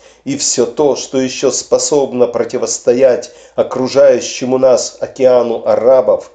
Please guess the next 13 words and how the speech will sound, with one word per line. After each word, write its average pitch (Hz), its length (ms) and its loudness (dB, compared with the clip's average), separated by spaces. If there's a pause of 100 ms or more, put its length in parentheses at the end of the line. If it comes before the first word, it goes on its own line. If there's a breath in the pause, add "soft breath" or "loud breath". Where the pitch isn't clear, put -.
(220 soft breath)
в - 80 -20
котором 123 400 2
мы 131 260 -2
вот-вот 127 680 -2 (140 loud breath)
захлебнемся 123 1080 -2
и 123 160 -10
утонем. 117 800 -2 (1400)
Газета 113 560 -2
«Идиот 110 380 -4
Охранот» 110 640 0
однажды 110 500 0
опубликовала 113 760 0
статью, 127 760 -8